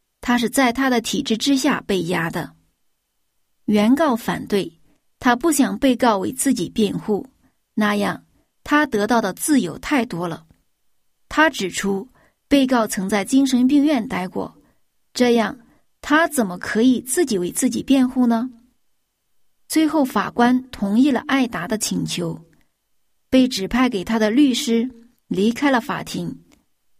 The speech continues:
留下艾达为自己的案子申诉，也要为自己的刑期负责。进法庭对艾达来说并不是第一次，因信仰成为被告更不是第一次。如果法官判他有罪，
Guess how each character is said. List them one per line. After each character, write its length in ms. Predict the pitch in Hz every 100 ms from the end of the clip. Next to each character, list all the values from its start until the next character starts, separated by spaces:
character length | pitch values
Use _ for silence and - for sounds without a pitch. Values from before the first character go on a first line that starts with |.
| _ -
留 200 | 214 254
下 200 | 302 262
艾 260 | 196 185
达 220 | 196 175
为 140 | 196 165
自 200 | - 277
己 120 | 214
的 80 | 185
案 280 | 196 240 202
子 200 | 180 160
申 260 | - 202
诉， 260 | 202 226 175 - _ _ _ _ _ _
也 140 | 202
要 180 | 214 254
为 140 | 285 262
自 200 | - 277
己 120 | 226
的 100 | 175
刑 260 | - 190
期 220 | 214 262 262
负 240 | - -
责。 320 | - 165 - - _ _ _ _ _ _ _ _
进 220 | 339 320
法 220 | 262 202
庭 200 | 214 214
对 140 | 233 220
艾 240 | 277 302
达 180 | 240 214
来 160 | 190 190
说 200 | 214 220
并 280 | 311 262
不 120 | - 185
是 140 | 202
第 240 | 247 240 247
一 40 |
次， 340 | - 254 202 - - _ _ _ _ _
因 180 | 269 277
信 280 | 339 330 262
仰 280 | 196 180 - -
成 220 | - 214
为 160 | 240 247
被 220 | 320 285
告 340 | 254 247 175 -
更 220 | 226 190
不 120 | 185
是 140 | 202
第 240 | 190 185 175
一 60 |
次。 320 | 170 - 175 - - _ _ _ _
如 160 | 220 226
果 160 | 254
法 340 | 233 - 196 170
官 320 | 190 214 226
判 220 | 226 277 233
他 160 | 247
有 220 | 226 180
罪， 400 | - 254 214 -